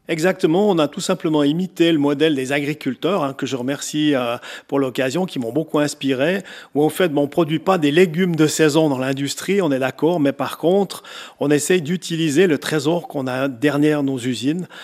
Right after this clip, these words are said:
à savoir, bah, on a des déchets qu'on n'a jamais vraiment triés, et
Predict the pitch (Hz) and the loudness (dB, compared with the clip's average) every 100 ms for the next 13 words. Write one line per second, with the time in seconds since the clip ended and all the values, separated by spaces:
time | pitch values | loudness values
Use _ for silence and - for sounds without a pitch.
0 | - - 147 - 147 135 143 147 127 - | -12 -4 -2 2 2 4 2 2 0 -6
1 | _ _ 127 117 - 139 175 151 147 143 | _ _ -16 -16 -6 0 2 2 2 2
2 | 123 185 202 147 127 117 151 151 139 135 | 0 -2 -4 -4 -2 -2 0 0 2 2
3 | 131 - - 123 143 254 - - - - | 0 -4 -6 -2 -2 -4 -12 -20 -20 -6
4 | 147 175 | 0 0